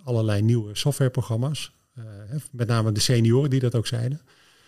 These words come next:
Terwijl ik ook zag dat we als senioren niet meer in staat waren om daar überhaupt tijd aan te besteden, omdat we gewoon bezig waren met het, eh,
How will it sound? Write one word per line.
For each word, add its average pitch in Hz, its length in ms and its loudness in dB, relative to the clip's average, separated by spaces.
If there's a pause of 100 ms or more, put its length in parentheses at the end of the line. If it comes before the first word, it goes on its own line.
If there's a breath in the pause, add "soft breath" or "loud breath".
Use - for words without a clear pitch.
(180 soft breath)
Terwijl 127 260 0
ik 160 60 4
ook 147 100 4
zag 110 200 0
dat 117 180 0
we 120 60 -2
als 110 160 0
senioren 113 580 2
niet 151 200 2
meer 107 160 -2
in 117 80 -4
staat 110 280 -4
waren 101 280 -4
om 120 160 -6
daar 110 180 -4
überhaupt 104 340 -4
tijd 123 260 0
aan 95 140 -2
te 98 100 -12
besteden, 98 380 -6
omdat 139 180 -6
we 117 60 -8
gewoon 101 220 -4
bezig 101 260 -2
waren 98 240 -6
met 98 140 -6
het, - 240 -20
eh, 107 60 -16